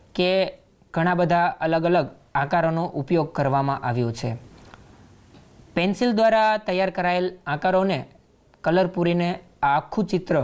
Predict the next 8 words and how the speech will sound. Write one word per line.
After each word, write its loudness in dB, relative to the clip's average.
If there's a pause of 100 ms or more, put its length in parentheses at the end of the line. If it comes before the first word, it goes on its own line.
(220)
તૈયાર 0
થયેલું 2
છે. 0 (2000)
તો 4 (300)
આ 2
વિવિધ 2 (160)
આકારોની 0
મદદથી -2